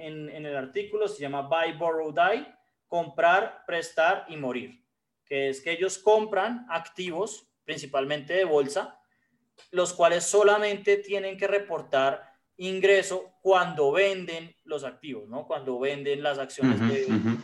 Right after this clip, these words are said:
Speaker 1: de Microsoft que ve-, que tiene Bill Gates, cuando vende las acciones de Amazon que tiene Jeff Bezos, pero pues ellos nunca venden. Es el buy and hold,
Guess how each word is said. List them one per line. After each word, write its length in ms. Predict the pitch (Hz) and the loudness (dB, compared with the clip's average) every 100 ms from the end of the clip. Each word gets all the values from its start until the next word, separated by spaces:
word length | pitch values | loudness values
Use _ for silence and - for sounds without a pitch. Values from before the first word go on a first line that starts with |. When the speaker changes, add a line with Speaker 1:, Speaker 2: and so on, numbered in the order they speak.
| - | -6
Speaker 1:
de 180 | 139 135 | -4 -4
Microsoft 720 | 135 151 156 160 147 147 135 | -4 -6 -6 -8 -6 -8 -8
que 140 | 147 | -6
ve-, 240 | 135 135 135 | -4 -4 -6
que 120 | 127 | -12
tiene 340 | - 123 127 | -10 -8 -8
Bill 220 | 131 135 131 | -8 -8 0
Gates, 420 | 220 220 - - _ _ _ | 0 0 -4 -18 _ _ _
cuando 300 | 147 135 127 | -6 -2 -2
vende 280 | 131 131 139 | -2 -2 0
las 180 | 143 147 | -2 -2
acciones 360 | 139 131 123 | -6 -8 -6
de 80 | 131 | -4
Amazon 380 | 135 127 135 131 | -2 -4 -6 -8
que 100 | 131 | -6
tiene 380 | 127 123 123 131 | -6 -6 -6 -2
Jeff 280 | 156 131 | -2 -2
Bezos, 460 | 147 202 214 247 - _ _ _ | 0 0 0 -4 -8 _ _ _
pero 180 | 165 165 | -4 -4
pues 140 | 151 | -6
ellos 200 | 156 170 | -6 -2
nunca 380 | 196 226 214 185 | 2 2 6 6
venden. 360 | 208 139 - - _ _ _ _ _ | 6 2 -6 -14 _ _ _ _ _
Es 200 | 143 139 | -12 -4
el 240 | 151 156 | -4 -4
buy 340 | 151 165 202 233 | 0 4 6 4
and 160 | 170 131 | 0 -2
hold, 380 | 170 131 - | 0 0 -4